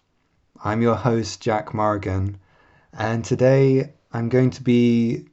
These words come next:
continuing where I left off in last week's episode, where I'm talking about my own personal experience of spiritual awakening, so that you can get a sense of who I am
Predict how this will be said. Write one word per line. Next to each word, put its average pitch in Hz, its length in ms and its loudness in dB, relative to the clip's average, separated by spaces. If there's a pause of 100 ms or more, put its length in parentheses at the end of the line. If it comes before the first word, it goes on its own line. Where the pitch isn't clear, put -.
(140)
continuing 135 680 4
where 117 160 2
I 107 120 4
left 107 320 -2
off 98 420 -4 (420)
in 107 260 -6
last 120 440 0
week's 92 340 -4
episode, 90 720 -8 (580)
where 104 300 2
I'm 107 420 -6
talking 135 400 0
about 104 640 -4
my 101 240 -4
own 104 340 -4
personal 117 560 -2
experience 95 880 -4
of 87 80 -10
spiritual 95 540 -4
awakening, 92 680 -4 (640)
so 113 240 0
that 113 80 0
you 135 180 0
can 139 160 -2
get 113 180 2
a 107 40 -6
sense 101 380 -4
of 95 80 -6
who 120 260 4
I 107 220 0
am 92 560 -2